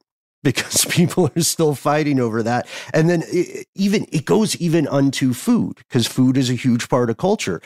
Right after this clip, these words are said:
Ask people who invented what particular dish, who can claim hummus,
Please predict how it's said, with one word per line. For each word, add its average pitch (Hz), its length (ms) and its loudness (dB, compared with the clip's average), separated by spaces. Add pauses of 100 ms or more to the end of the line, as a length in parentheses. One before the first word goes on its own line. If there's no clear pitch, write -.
(600)
Ask 143 300 0
people 190 360 2
who 143 220 0
invented 143 500 2
what 117 220 -2
particular 123 520 0
dish, - 460 -4 (140)
who 147 200 2
can 131 200 2
claim 113 400 0
hummus, - 560 -6